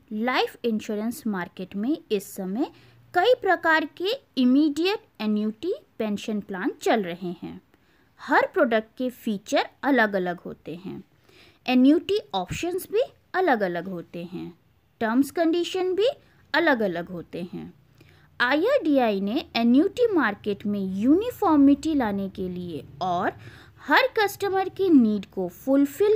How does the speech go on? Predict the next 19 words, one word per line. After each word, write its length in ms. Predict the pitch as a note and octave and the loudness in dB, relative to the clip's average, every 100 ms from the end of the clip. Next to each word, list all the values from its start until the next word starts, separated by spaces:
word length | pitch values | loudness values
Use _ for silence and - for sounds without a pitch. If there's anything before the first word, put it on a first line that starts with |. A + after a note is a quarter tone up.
| G#4+ | 2
करने 380 | C4+ G#3 G3+ G3 | 0 0 -2 -6
के 220 | - F#3 | -6 -6
लिए 300 | F#3 F#3 A3+ D4 - | -6 -6 -4 -6 -4
एक 220 | G3 G3 - | -2 -2 -6
स्टैंडर्ड 720 | - C#4 C4 C#4+ D4+ F4+ G#4 - - - _ - | -6 0 2 4 4 2 0 -6 -20 -20 _ -6
इंडिविजुअल 920 | G#4 G#4+ A4 G4 G4 F4 F#4+ G4+ A4+ - - | -2 4 4 6 2 2 0 2 0 -6 -6
इमीडिएट 840 | A#3 B3 C4+ G#4+ B3+ A3+ G3+ C#4 - _ A3+ | 0 4 4 2 -2 0 0 -2 -6 _ -4
एन्युटी 560 | G#3+ A3+ D#4 E4 F4 | 0 2 2 0 -4
प्रोडक्ट 500 | - A#3+ G3+ G#3 B3+ | -2 -2 -2 -2 -2
लाने 360 | A#3+ F#3 F3+ F3+ | -2 -2 -4 -6
की 240 | - D#4 | -8 -8
घोषणा 600 | C#4+ - F#3 F3+ A3 B3 E4+ - | -6 -4 -6 -4 -4 -4 -4 -4
की 200 | E4+ G3+ | -2 -2
है। 280 | F3 C#3 C#3+ _ _ _ _ _ _ _ _ _ _ E4 | -4 -14 -18 _ _ _ _ _ _ _ _ _ _ 0
इस 200 | C5 - | 0 0
प्रोडक्ट 440 | G#4+ D4+ D4+ - | 0 2 2 0
की 100 | F4 | -6
खासियत 580 | - A#3 F#3+ - A#3 C4 | -4 -6 -6 -4 -4 -2
ये 260 | A3 G#3 | -2 0